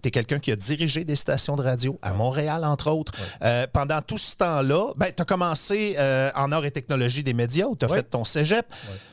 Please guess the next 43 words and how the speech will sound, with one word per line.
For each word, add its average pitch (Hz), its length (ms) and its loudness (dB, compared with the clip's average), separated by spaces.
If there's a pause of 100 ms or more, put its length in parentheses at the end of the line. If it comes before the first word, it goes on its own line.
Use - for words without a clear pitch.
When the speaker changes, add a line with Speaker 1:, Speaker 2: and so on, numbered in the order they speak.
(280)
Speaker 1:
Tout 277 80 4
le 294 60 0
monde 339 180 2
est 185 60 2
sa 139 260 0
brosse 127 360 -2
au 117 80 -6
cégep. 107 400 -2 (680)
T'avais-tu 170 320 2
Speaker 2:
Écoute. 254 200 4
Speaker 1:
l'impression 214 560 2
que - 80 -14
t'étais 170 720 0 (260)
différent 180 840 0
des 160 280 2
autres 196 160 -2
parce 151 160 0
que 170 100 -4
t'en 156 260 -2
parles 170 280 -2
de 123 100 0
tes 123 160 -4
premières 123 440 0
brosses, 131 360 0
de 107 80 -6
tes 120 140 -6
Speaker 2:
Mm. 110 40 -6
Speaker 1:
premières 120 500 0
dérapes 113 480 -2
dans 110 160 -2
ce - 180 -2
livre-là. 107 440 -2
Speaker 2:
Ouais. - 460 -6
Speaker 1:
Est-ce - 160 0
que 277 100 2 (120)
à 190 60 0
cette - 300 -2
époque-là, 160 720 0 (460)
t'as 139 120 4
l'impression 139 600 -2
que - 80 -12
tu - 180 -4
te 147 320 0